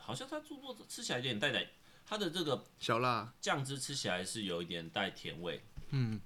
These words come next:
Speaker 1: 配上它的这个辣椒粉，吃起来就不错。那只是肉，这个鸡肉很有可能是因为放得太久了，
Speaker 2: 嗯。
Speaker 1: 所以它有一点点柴。可是，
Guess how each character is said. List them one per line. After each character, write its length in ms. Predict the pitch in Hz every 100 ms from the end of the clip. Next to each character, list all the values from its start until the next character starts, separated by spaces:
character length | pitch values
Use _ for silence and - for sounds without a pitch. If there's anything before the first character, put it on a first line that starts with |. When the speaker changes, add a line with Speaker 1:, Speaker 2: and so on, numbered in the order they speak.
| - - -
Speaker 1:
配 140 | 135
上 140 | 127 123
它 100 | 113
的 60 |
这 80 | 101
个 60 | 104
辣 120 | 95
椒 160 | 90
粉， 160 | 85 85
吃 140 | - 101
起 60 |
来 100 | 80
就 60 | 78
不 80 | -
错。 160 | 87 - - - -
那 400 | 139 117 95 92 -
只 100 | 101
是 180 | 147 190 - - -
肉， 280 | 143 180 208
这 140 | - 196
个 80 |
鸡 240 | 139 170 165
肉 240 | 165 110
很 160 | - 113
有 100 | 127
可 140 | 123
能 140 | 82 82
是 160 | 101
因 120 | 98
为 220 | 98 87 - - -
放 200 | 117 101
得 120 | 87
太 200 | 82 95
久 200 | 85 87 -
了， 40 |
Speaker 2:
嗯。 140 | 151 170
Speaker 1:
所 140 | 87
以 20 |
它 120 | 82 98
有 160 | 87
一 20 |
点 160 | 82 82
点 180 | 78 -
柴。 340 | - - - -
可 140 | -
是， 220 | 92 110